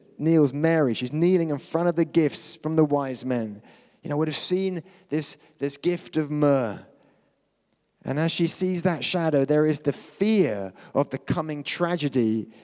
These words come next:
i-, in her eyes, in her whole body expression. Jesus came into the world to live for mankind,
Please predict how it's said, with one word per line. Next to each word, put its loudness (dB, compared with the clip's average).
i-, -4
in -6
her -4
eyes, -6
in -12
her -6
whole -6
body -2
expression. -6
Jesus 0
came 0
into -4
the 4
world 4
to -4
live -2
for -6
mankind, -4